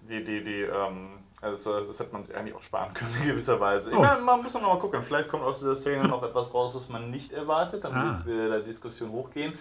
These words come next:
Speaker 1: Letztendlich ist es eine Szene, die hat, also das Einzige, was an der Szene interessant ist, äh, es ist eine Arya-Szene, also Arya Stark, die gerade auf dem Weg ist, sich, äh, durch, äh, Westeros zu arbeiten, äh, nachdem sie,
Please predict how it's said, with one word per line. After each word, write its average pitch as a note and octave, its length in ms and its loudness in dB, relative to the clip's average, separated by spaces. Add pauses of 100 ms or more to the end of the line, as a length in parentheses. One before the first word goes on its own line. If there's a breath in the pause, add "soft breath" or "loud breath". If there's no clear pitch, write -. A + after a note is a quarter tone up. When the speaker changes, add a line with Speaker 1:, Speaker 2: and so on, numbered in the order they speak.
(180 loud breath)
Speaker 1:
Letztendlich E3 420 2
ist E3+ 80 -2
es - 80 -4
eine C#3+ 260 4
Szene, D3+ 560 0
die C3 340 -4
hat, B2+ 240 0
also C3+ 420 2
das - 140 0
Einzige, F3+ 260 0
was D#3 100 -4
an C#3+ 80 -4
der D3 80 0
Szene C#3+ 220 -2
interessant C#3 400 -2
ist, C#3+ 240 -6 (440 loud breath)
äh, A#2 320 10 (260)
es A2+ 120 -6
ist C#3 140 -6
eine A2 140 0
Arya-Szene, F#3+ 760 4
also G#2 280 0
Arya C3 280 4
Stark, D3+ 420 2
die C3+ 280 -4
gerade A#2+ 340 4
auf G#2 140 -2
dem A#2 300 -8
Weg B2 180 -8
ist, A#2 200 -6
sich, A#2+ 320 -12 (180)
äh, G2+ 200 0
durch, A#2 440 -2 (800 soft breath)
äh, G#2+ 120 -2
Westeros D3 520 2
zu C3+ 280 0
arbeiten, C3+ 920 2
äh, - 20 -14
nachdem A2+ 520 -2
sie, G#2+ 540 -4